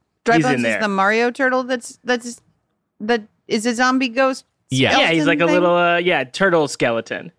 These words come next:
Speaker 2: And he has, like,
Speaker 3: Yeah,
Speaker 2: a
Speaker 3: like a zombie
Speaker 2: ske-,
Speaker 3: Koopa, although
Speaker 2: skeleton shell.
Speaker 3: apparently he's not a Koopa. He's his own thing.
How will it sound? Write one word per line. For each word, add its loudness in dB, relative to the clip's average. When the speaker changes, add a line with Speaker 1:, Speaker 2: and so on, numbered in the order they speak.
Speaker 2:
And 0
he 4
has, 2
like, 2
Speaker 3:
Yeah, 2
Speaker 2:
a -
Speaker 3:
like -4
a 0
zombie 0
Speaker 2:
ske-, 4
Speaker 3:
Koopa, 2
although 2
Speaker 2:
skeleton -2
shell. 0
Speaker 3:
apparently 0
he's -4
not 0
a -4
Koopa. -2
He's -4
his -2
own -2
thing. -4